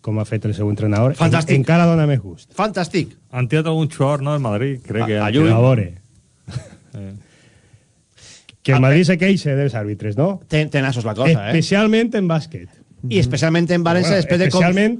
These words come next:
Speaker 1: ta-, tampoc,
Speaker 2: No, no,
Speaker 1: a veure.
Speaker 2: que l'any passat va guanyar l'eliminatòria de semifinals per una alineació indeguda.
Speaker 3: T'ho has fijat.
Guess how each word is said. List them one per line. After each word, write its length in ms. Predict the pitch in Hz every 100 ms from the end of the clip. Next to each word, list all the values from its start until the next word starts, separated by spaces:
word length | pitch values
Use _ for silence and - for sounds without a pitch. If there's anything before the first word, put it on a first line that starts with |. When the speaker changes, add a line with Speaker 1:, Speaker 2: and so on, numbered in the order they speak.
| -
Speaker 1:
ta-, 140 | 139 - _
tampoc, 420 | 127 113 143 139 127
Speaker 2:
No, 100 | 131
no, 100 | 160
Speaker 1:
a 40 |
veure. 200 | 139 98 - _ -
Speaker 2:
que 120 | 113
l'any 160 | 117
passat 300 | 135 147 165
va 140 | 143 139
guanyar 300 | 147 147 147
l'eliminatòria 480 | 147 147 143 151 147
de 20 |
semifinals 460 | 151 151 147 160
per 120 | 160 196
una 100 | 156
alineació 340 | 131 120 113
indeguda. 340 | 104 120 196 110 _ _ _ _ _ - - 113 - _ _
Speaker 3:
T'ho 140 | 104
has 20 |
fijat. 380 | 95 90 95 87